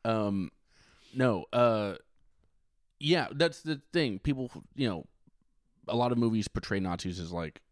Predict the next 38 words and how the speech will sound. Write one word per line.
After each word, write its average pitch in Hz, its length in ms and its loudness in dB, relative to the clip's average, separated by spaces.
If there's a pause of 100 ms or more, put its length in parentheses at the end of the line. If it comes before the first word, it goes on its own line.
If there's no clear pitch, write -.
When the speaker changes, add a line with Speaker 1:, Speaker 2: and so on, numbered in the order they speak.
(360)
Speaker 2:
I - 40 -4
mean, 127 120 2
again, 90 340 -6
obviously 90 340 -8
they're 78 140 -10
evil. - 300 -12
That's - 240 -14 (180)
obvious. 95 480 -4
But 113 400 0
Speaker 1:
Mm. 82 440 -8
Speaker 2:
they 101 100 -4
are 101 100 -4
not 131 400 0 (120)
evil 123 320 2
space - 340 -2
aliens, 92 720 -2
not 101 280 -2
from 95 120 -10
here. 92 260 -10 (100)
They, 113 200 2
Speaker 1:
They're 113 180 2 (100)
humans. 135 420 2
Speaker 2:
they're 127 300 2
people. - 440 -2
Speaker 1:
Humans. 202 640 2
Speaker 2:
Yeah, 117 240 2
they're 117 140 4
Speaker 1:
Like 127 120 4
Speaker 2:
people, 156 260 2
and 123 100 2
a - 40 4
lot 160 200 6
of 151 60 2
them 123 240 2
were 113 140 4
just 117 360 -2
a - 20 0
guy. 95 460 -2